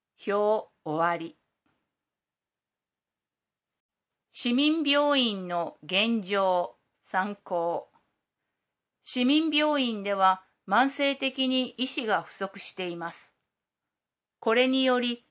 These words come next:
一部の診療機能の維持が困難になり、結果、病院経営において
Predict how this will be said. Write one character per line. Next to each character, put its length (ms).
一 280
部 140
の 140
診 320
療 260
機 160
能 240
の 140
維 180
持 140
が 160
困 320
難 240
に 120
な 140
り、 160
結 320
果、 240
病 300
院 220
経 440
営 40
に 160
お 120
い 60
て 340